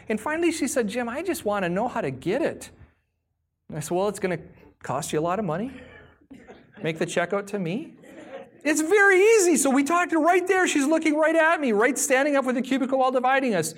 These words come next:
She gave her life to the Lord. Another time, there was a,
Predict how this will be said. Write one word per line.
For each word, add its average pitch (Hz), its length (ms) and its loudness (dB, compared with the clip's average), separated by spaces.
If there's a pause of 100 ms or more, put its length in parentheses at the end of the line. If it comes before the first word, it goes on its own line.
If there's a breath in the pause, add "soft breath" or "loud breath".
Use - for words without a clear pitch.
(320 loud breath)
She - 160 -4
gave 311 200 2
her 302 100 2
life 285 200 2
to 294 120 0
the 294 100 2
Lord. 277 560 -2 (720 loud breath)
Another 339 320 4
time, 285 360 2
there 247 100 6
was 240 160 2
a, 175 320 2